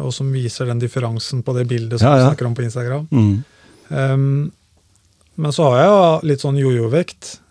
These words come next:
Speaker 1: Eh, en dag så kan jeg veie meg så, ja, enognitti kilo, og så kan jeg gå seks dager,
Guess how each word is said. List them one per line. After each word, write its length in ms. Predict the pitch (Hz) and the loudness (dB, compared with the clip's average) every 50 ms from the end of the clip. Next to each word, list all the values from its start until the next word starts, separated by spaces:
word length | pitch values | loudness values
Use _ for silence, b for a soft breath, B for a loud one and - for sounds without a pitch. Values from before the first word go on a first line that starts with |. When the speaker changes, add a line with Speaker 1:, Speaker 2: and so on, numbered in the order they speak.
| _ 156 | _ -10
Speaker 1:
Eh, 680 | 151 147 131 131 131 131 131 131 131 139 151 131 123 | -8 -6 -6 -4 -4 -4 -4 -4 -4 -4 -4 -4 -4
en 120 | 120 127 | -2 -2
dag 200 | 127 127 135 127 | -2 -2 -4 -4
så 100 | - - - | -6 -8 -8
kan 120 | 147 135 127 | -6 -4 -2
jeg 80 | 127 | -2
veie 220 | 127 120 120 120 117 | -2 -2 -4 -4 -4
meg 180 | 117 120 123 - | -4 -6 -6 -6
så, 140 | - 139 127 123 123 135 | -6 -6 -6 -6 -6 -6
ja, 300 | 143 135 131 139 139 123 | -6 -6 -6 -6 -6 -6
enognitti 400 | 120 120 120 120 120 - 135 131 117 | -6 -6 -6 -6 -6 -6 -6 -6 -6
kilo, 420 | 120 117 117 127 139 143 139 135 127 | -6 -6 -4 -4 -4 -4 -4 -6 -6
og 40 | |
så 600 | 117 - - - 131 127 127 127 127 123 123 123 120 b b b b b b b b b b b | -8 -10 -10 -8 -6 -6 -6 -4 -4 -4 -4 -6 -8 b b b b b b b b b b b
kan 140 | - 160 135 | -12 -8 -6
jeg 140 | 131 131 127 | -6 -4 -4
gå 880 | 127 123 123 123 123 123 120 123 123 120 120 120 120 120 120 120 120 117 | -2 -2 -2 -2 0 0 0 0 -2 -2 -2 -2 -2 -4 -4 -4 -6 -6
seks 340 | - - 123 120 - - - | -6 -8 -8 -8 -8 -10 -8
dager, 680 | 131 123 117 117 120 123 123 123 120 123 120 120 120 | -6 -6 -4 -4 -4 -4 -4 -4 -4 -4 -4 -4 -6